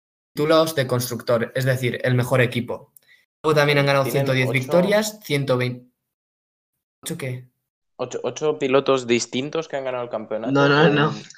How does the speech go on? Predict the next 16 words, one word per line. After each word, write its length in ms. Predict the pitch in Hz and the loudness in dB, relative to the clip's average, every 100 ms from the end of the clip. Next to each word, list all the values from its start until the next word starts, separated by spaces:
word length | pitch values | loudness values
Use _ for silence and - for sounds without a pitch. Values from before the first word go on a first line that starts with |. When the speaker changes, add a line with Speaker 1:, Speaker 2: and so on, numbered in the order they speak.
| - _ _ _ 151 | -20 _ _ _ 4
Speaker 2:
¿O 160 | 156 | 6
un 60 | 165 | 6
Speaker 1:
No, 60 | 143 | 4
no, 20 | 135 | 6
no 100 | 165 | 6
Speaker 3:
Ocho 40 | |
Speaker 1:
son 140 | 175 175 | 4 2
distintos. 240 | 131 151 | 2 2
Speaker 3:
campeonatos 520 | 139 120 151 165 160 | 2 2 2 0 0
de 100 | 147 135 | -2 -4
pilotos, 840 | 117 127 117 107 101 - - - - | 0 0 0 -2 -2 -2 -4 -8 -14
en 160 | 101 | -6
plan 120 | 107 | -2
Speaker 2:
Vale, 460 | 107 104 101 101 101 | 2 2 0 -6 -12
o 40 | - | -14
sea, 460 | 95 92 87 85 | -10 -8 -8 -14